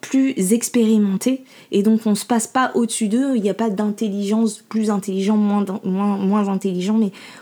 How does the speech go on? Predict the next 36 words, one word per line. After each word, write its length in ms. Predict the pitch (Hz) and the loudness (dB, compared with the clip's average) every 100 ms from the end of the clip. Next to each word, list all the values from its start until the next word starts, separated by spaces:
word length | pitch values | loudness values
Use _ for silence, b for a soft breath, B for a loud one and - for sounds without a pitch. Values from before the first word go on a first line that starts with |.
| B | B
on 160 | 202 190 | -2 0
apprend 300 | 185 - 196 | 0 -2 -2
tous, 380 | 185 220 226 - | -2 -2 -4 -2
euh, 140 | 165 160 B B - | -4 -4 B B -8
euh, 240 | 170 - 175 | -6 -6 -8
tout 140 | - | -6
le 60 | 196 | -4
temps. 260 | - 180 208 B B B B B B B B B _ _ _ _ _ | -4 -6 -8 B B B B B B B B B _ _ _ _ _
Et 100 | 226 | 0
puis 180 | 220 254 - | 2 0 0
être 260 | 277 - | 0 0
un, 140 | 233 226 - | 0 0 0
un, 460 | 214 208 202 202 | 2 2 2 2
un 160 | - 208 | 2 2
enseignant 500 | 220 220 240 240 285 | 2 2 2 2 4
ou 60 | 240 | 2
une 140 | 202 | 2
enseignante 480 | 208 233 214 233 226 | 2 2 2 2 2
avec 200 | 185 196 | 0 2
un 120 | 196 | 2
état 240 | 196 233 | 2 0
d'esprit 400 | 208 202 - 240 | 0 0 -2 0
de 120 | 202 180 | 2 4
développement, 580 | 202 190 196 185 220 | 2 2 0 0 0
eh 40 | 247 | 2
ben, 160 | 196 | 0
c'est 260 | 185 - 214 | -2 -2 -2
être 400 | 202 202 - 185 - | -2 -4 -2 -2 0
exigeant, 640 | 233 196 202 220 214 302 - - | 0 2 0 2 2 0 -6 -6
hein, 120 | 190 202 160 160 | -6 -4 -6 -6
ça 180 | - | -6
sert 220 | 165 180 165 | -4 -2 -2
à 60 | |
rien 200 | 165 220 | 0 0
forcément 380 | 226 220 - 202 | -2 -6 -4 -4
de, 200 | 185 175 | -2 -4